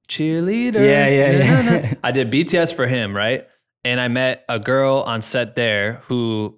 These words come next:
Speaker 1: I don't remember what she was doing, but I just was being nice and talking to her. And she took my info and then just recently hit me up 'cause she saved my info as, like, B T S, I think.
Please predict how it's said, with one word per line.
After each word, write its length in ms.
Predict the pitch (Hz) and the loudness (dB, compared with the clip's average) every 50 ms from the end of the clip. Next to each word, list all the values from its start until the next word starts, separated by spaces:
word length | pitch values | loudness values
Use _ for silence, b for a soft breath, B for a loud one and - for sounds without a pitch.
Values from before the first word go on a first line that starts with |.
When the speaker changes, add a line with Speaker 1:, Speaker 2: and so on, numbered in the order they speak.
| _ _ - | _ _ -4
Speaker 1:
I 40 | 131 | -2
don't 100 | 143 139 | -2 0
remember 200 | 135 135 123 117 | -2 -2 -2 -2
what 160 | 117 113 110 | -2 -2 -2
she 160 | - - 123 | -2 -4 -4
was 160 | 117 113 107 | -4 -4 -6
doing, 320 | 107 113 113 110 107 104 101 | -6 -6 -6 -4 -4 -6 -4
but 220 | 107 107 - - | -6 -6 -8 -6
I 100 | - 117 | -8 -6
just 280 | 110 113 113 - - - _ - | -6 -6 -6 -8 -8 -12 _ -12
was 160 | 113 101 107 | -10 -8 -6
being 220 | 113 117 107 104 | -6 -6 -4 -4
nice 280 | 101 104 107 110 107 - | -4 -4 -4 -4 -6 -8
and 100 | 104 98 | -10 -6
talking 360 | - 107 104 101 - 107 104 | -4 -4 -4 -4 -6 -8 -8
to 140 | - 113 110 | -6 -4 -4
her. 260 | 107 107 110 123 - - | -4 -4 -4 -6 -8 -6
And 300 | 113 113 113 110 107 107 | -4 -4 -2 -2 -4 -4
she 140 | - 127 113 | -6 -6 -4
took 180 | - 120 - | -6 -6 -4
my 160 | 123 110 107 | -4 -4 -4
info 540 | 107 110 110 - 107 104 104 104 104 107 - _ - | -4 -6 -6 -6 -6 -4 -4 -4 -6 -8 -10 _ -8
and 160 | - 120 120 | -6 -6 -4
then 160 | 120 117 113 113 | -4 -4 -4 -4
just 320 | 110 127 143 139 - - _ _ 113 | -4 -2 -4 -4 -4 -6 _ _ -6
recently 560 | 113 143 190 196 175 - 131 110 104 101 101 | -4 -2 -2 -2 -4 -6 -6 -6 -6 -6 -6
hit 160 | 113 120 110 | -6 -6 -6
me 180 | 120 117 113 110 | -6 -6 -6 -4
up 240 | 107 101 - - - | -4 -4 -6 -8 -10
'cause 140 | - 120 | -10 -8
she 120 | - - 117 | -8 -8 -8
saved 300 | - - 143 139 147 147 | -6 -2 -2 -2 -2 -2
my 160 | 143 131 127 | -2 -4 -4
info 240 | 127 123 - 117 107 | -4 -4 -4 -2 -2
as, 160 | 104 101 101 | -2 -2 -4
like, 200 | 104 98 78 - _ _ | -6 -6 -8 -10 _ _
B 160 | - 123 120 113 | -8 -6 -6 -6
T 180 | - - 110 | -6 -4 -4
S, 200 | 98 78 67 - | -4 -4 -6 -8
I 80 | 80 - | -10 -12
think. 320 | - 85 - - - _ | -12 -14 -14 -16 -20 _